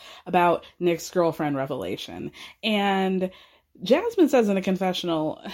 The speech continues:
"Nick is, like, Nick Cannon at this point. He's, like, the wrong Nick."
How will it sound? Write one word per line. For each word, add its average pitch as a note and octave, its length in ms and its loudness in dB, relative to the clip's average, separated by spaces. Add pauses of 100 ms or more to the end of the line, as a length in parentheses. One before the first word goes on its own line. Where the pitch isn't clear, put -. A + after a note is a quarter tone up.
(300)
"Nick G4 380 0
is, E4+ 180 6
like, A3+ 200 4
Nick G3+ 180 -2
Cannon E3 320 0
at C3+ 140 -4
this D#3 160 -4
point. B2 260 -8
He's, E4+ 320 2 (180)
like, F#3+ 220 0
the F#3 100 6
wrong C#3+ 360 2
Nick." - 280 -12